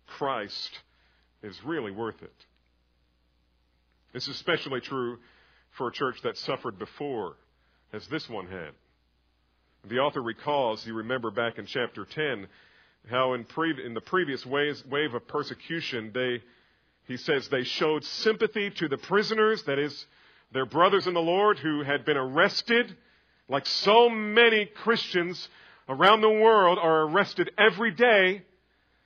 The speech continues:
In fact, by the way, let me just bring this home. You remember when we went to Kazakhstan? And we, uh, four of us went, and we, uh, served a little bit there at the Bible Institute. The leader of that Bible Institute,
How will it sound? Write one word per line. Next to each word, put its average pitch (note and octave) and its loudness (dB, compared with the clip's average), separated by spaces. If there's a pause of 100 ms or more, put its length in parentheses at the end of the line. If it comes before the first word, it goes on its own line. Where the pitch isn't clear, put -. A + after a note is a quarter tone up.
(140)
In A#2+ -16
fact, F#3+ 4
by F#3+ 8
the F#3+ 4
way, G3 6
let D3+ 0
me F#3 0
just E3+ -10
bring F#3 0
this F3+ 0
home. F3 2
You B2 -4
remember C#3+ -2
when E3+ 2
we E3+ 2
went E3+ -2
to D#3+ -6
Kazakhstan? F3 -2 (640)
And B2 -6
we, C#3+ -4
uh, B2+ 0
four E3+ -2
of D#3+ -4
us F3 -4
went, D#3+ -2 (640)
and C3 -6
we, C3+ -8
uh, B2 -6
served F3 -2
a E3+ 0
little E3+ 0
bit E3+ -8
there D#3 2
at E3+ -4
the D#3 -8
Bible D3+ 0
Institute. F#3 -8 (640)
The A#2+ -6
leader E3 2
of E3+ 0
that E3+ 0
Bible D3 2
Institute, E3 -6